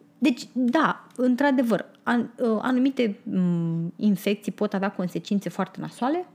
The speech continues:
Astea fiind spuse, de exemplu, în cazul H P V, foar-, doar un număr limitat de,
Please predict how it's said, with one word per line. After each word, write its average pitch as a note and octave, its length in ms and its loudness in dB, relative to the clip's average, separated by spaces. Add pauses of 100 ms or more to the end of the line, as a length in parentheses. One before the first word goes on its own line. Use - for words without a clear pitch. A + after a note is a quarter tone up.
(600)
Astea D4 320 0
fiind A#3+ 260 0
spuse, - 340 -4
de G#3+ 140 2
exemplu, A3 420 -2
în A#3 120 -2
cazul A3+ 300 -2
H F3+ 120 -4 (140)
P - 40 -6
V, G3+ 120 -2 (220)
foar-, - 720 0 (160)
doar B3 420 -2 (420)
un A#3+ 240 2
număr C4 280 4
limitat A3+ 640 2
de, A3 600 0